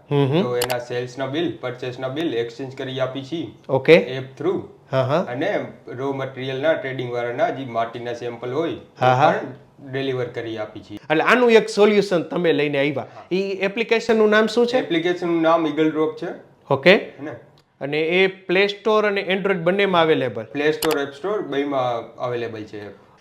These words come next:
Speaker 1: હવે ઈ એપ્લિકેશનની યુઝની પ્રોસેસ શું છે? જરાક એના વિશે ડિટેલમાં માહિતી આપજો.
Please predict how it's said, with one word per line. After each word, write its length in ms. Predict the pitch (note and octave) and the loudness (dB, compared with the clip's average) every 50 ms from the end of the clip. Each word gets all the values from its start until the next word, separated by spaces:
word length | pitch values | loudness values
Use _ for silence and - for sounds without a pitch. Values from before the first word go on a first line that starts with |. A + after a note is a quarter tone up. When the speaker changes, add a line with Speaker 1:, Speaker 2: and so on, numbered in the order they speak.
| _ _ _ | _ _ _
Speaker 1:
હવે 160 | F#3+ G#3 C4+ | -4 -2 0
ઈ 200 | C4+ C4+ C4+ C4+ - | 0 -2 -2 -2 -4
એપ્લિકેશનની 840 | E3+ F3 - C#4 C#4+ C#4 C#4 C4+ C4 C4+ C#4 C4 B3+ B3+ B3 A3 F#3+ | -6 -4 -2 -4 -2 4 2 2 2 2 -4 -4 -2 -4 -4 -2 -2
યુઝની 420 | F3+ G#3 A#3+ B3 G#3+ A3 B3 C4 B3 | 0 0 2 0 0 0 -2 -4 -4
પ્રોસેસ 440 | - - A3 A3+ A3 - A3 F3+ | 2 4 4 4 6 4 -2 -2
શું 300 | E3 - - - D#3 D3 | -2 -4 -8 -8 -8 -8
છે? 140 | - - B2+ | -6 -8 -8
જરાક 320 | A#2 A#2 D3+ D#3+ D#3+ D#3+ D#3+ | -6 -2 0 0 0 0 -2
એના 160 | E3+ G3 G#3 | -4 -2 -2
વિશે 280 | F#3 G3 G3 G3 G3 | -2 -4 -6 -6 -8
ડિટેલમાં 480 | F3 D#3+ E3+ E3+ E3+ F#3 F3 E3+ E3+ D#3+ | -4 -4 -4 -4 -4 -6 -6 -6 -6 -6
માહિતી 360 | D#3+ D#3+ E3 E3+ E3 - D#3 | -6 -4 -6 -6 -8 -4 -6
આપજો. 340 | D3 D3 D3+ - F3 E3+ E3+ | -6 -6 -6 -12 -14 -16 -16